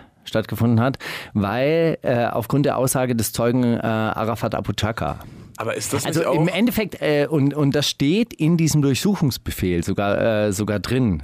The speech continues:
Speaker 1: Da, äh, da wird Arafat dann, äh, tatsächlich mit vollem Namen aufgeführt,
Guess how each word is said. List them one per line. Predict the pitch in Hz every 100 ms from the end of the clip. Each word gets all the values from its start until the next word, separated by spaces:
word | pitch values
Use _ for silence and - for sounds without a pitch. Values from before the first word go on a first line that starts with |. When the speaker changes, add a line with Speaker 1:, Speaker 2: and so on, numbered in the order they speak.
| 73 -
Speaker 1:
Da, | 107
äh, | 110 120
da | 101 107
wird | 117
Arafat | - 127 143 147 151
dann, | 135 123 123
äh, | 120 120 110 110 107 -
tatsächlich | 107 117 123 -
mit | 123 101
vollem | - 120 123
Namen | 113 113 107
aufgeführt, | - 117 151 - - - 127 156 208